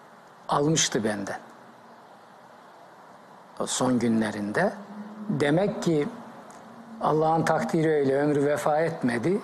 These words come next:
onu değerlendirecekti. Çok güzel bir şiirdir o, hakikaten. Ye, Mahsuni'nin o kadar ismi, saygınlığı olduğu halde Mahsuni'yi ikinci sıraya koydular.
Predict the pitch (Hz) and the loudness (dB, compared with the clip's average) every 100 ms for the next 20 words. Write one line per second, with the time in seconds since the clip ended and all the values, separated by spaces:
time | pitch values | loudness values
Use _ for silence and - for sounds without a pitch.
0 | - - 143 147 139 135 135 135 135 135 | -4 -2 0 2 2 2 2 2 4 4
1 | 131 127 127 - - - - - - - | 2 0 0 -4 -8 -12 -14 -20 -20 -20
2 | - - - - - - 113 92 78 - | -20 -20 -6 -4 -2 -4 -2 -2 -2 -2
3 | - 101 - - - - - - - - | -4 -6 -12 -12 -12 -14 -14 -8 -6 -6
4 | - - - - - - - - - - | -4 -4 -4 -8 -10 -20 -20 -20 -20 -20
5 | - - - - - - - - - - | -20 -20 -20 -20 -20 -20 -20 -20 -18 -10
6 | 170 175 180 143 127 - 143 139 139 147 | -2 2 4 4 4 2 4 4 4 4
7 | 156 135 131 139 143 135 127 127 - 131 | 4 2 2 2 2 2 0 0 2 2
8 | 131 165 - - - - - - 123 127 | 2 0 -6 -18 -18 -16 -4 0 2 4
9 | 139 135 139 135 131 123 175 160 127 120 | 4 4 4 4 2 2 2 2 2 2
10 | 123 185 233 - - - - - - - | 2 2 0 -6 -16 -20 -20 -20 -8 0
11 | 127 131 - - 127 135 175 165 - 165 | 2 2 0 0 2 4 4 2 2 2
12 | 135 123 131 123 120 113 101 92 110 110 | 2 2 0 2 0 0 -4 -6 -6 -4
13 | - | -4